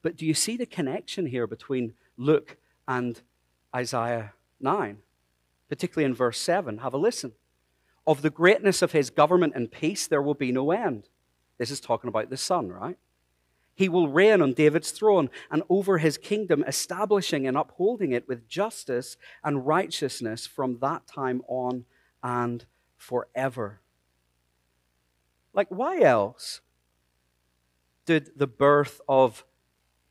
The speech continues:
a boy back in Nazareth, like a, just a tumble town, a deadbeat kind of place, according to the Bible,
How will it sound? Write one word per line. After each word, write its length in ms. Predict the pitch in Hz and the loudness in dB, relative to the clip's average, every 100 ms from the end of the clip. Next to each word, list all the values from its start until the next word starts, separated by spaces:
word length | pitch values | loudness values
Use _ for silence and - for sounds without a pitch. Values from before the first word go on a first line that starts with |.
| _ | _
a 180 | 135 127 | -4 -4
boy 680 | 113 120 107 104 90 101 110 _ _ _ _ _ _ _ _ _ _ _ | -2 -2 0 0 -4 -12 -20 _ _ _ _ _ _ _ _ _ _ _
back 380 | 113 143 160 | 2 2 2
in 160 | 151 135 | 0 2
Nazareth, 800 | 123 123 120 120 107 98 - - _ _ _ _ _ _ _ | 2 2 0 0 -2 -2 -12 -20 _ _ _ _ _ _ _
like 160 | 120 120 | -8 -6
a, 80 | 127 - | -10 -10
just 240 | 151 143 | -8 -6
a 60 | 117 | -6
tumble 560 | - - - 139 135 113 | -8 -10 -6 -4 -4 -6
town, 540 | - 123 117 110 104 _ _ _ _ _ - | -6 -4 -4 -6 -10 _ _ _ _ _ -16
a 360 | 113 107 107 - _ _ | -8 -6 -4 -6 _ _
deadbeat 640 | 131 135 131 113 123 113 _ _ _ | -4 -4 -4 _ -10 -10 _ _ _
kind 260 | - 127 117 | -12 -8 -8
of 100 | 107 | -10
place, 680 | _ 110 95 - - - - _ _ | _ -14 -14 -16 -20 -20 -20 _ _
according 400 | _ - 131 123 120 | _ -2 0 0 -4
to 40 | |
the 100 | 110 | -8
Bible, 440 | 101 95 90 92 | -6 -6 -6 -14